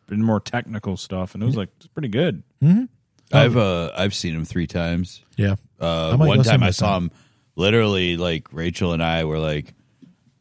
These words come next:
Speaker 3: they had, uh, like, a pine knob out there called
Speaker 1: They
Speaker 3: the
Speaker 1: entertained a
Speaker 3: Sa-,
Speaker 1: non-fan
Speaker 3: um,
Speaker 1: as much.
Speaker 3: called, uh, Usana Amphitheater.
Speaker 2: Mm-hmm.
Speaker 3: And they were, like, uh, they had literally posted this thing on their site for six dollar tickets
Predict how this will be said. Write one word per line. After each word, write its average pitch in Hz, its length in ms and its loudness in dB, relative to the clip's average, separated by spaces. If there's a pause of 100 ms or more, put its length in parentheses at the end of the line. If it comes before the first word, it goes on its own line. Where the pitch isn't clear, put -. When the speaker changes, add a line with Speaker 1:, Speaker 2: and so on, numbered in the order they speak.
Speaker 3:
they 95 140 2
had, 87 180 0
uh, 78 80 -8 (200)
like, 85 200 -2
a - 40 -8
pine 90 300 0
knob 85 280 0
out 78 180 -2
there 78 200 -4
called 156 220 0
Speaker 1:
They 160 40 4
Speaker 3:
the 170 60 6
Speaker 1:
entertained 170 380 4
a 139 40 2
Speaker 3:
Sa-, 135 40 0
Speaker 1:
non-fan 117 440 2
Speaker 3:
um, 90 60 -4
Speaker 1:
as 85 140 -8
much. - 80 -12
Speaker 3:
called, 87 240 2
uh, 80 420 -2
Usana 90 480 -2
Amphitheater. 76 680 -4 (440)
Speaker 2:
Mm-hmm. 139 220 0
Speaker 3:
And 85 160 0
they 85 80 2
were, 85 140 0
like, 80 420 -4 (440)
uh, 71 400 -10 (680)
they 95 160 0
had 92 280 -2 (160)
literally 95 520 0
posted 90 540 -6
this 87 240 -6
thing 90 280 -4
on 85 140 -2
their 80 140 -6
site 85 440 -4 (1400)
for 76 240 -8
six - 320 -4
dollar 90 340 -2
tickets - 640 -6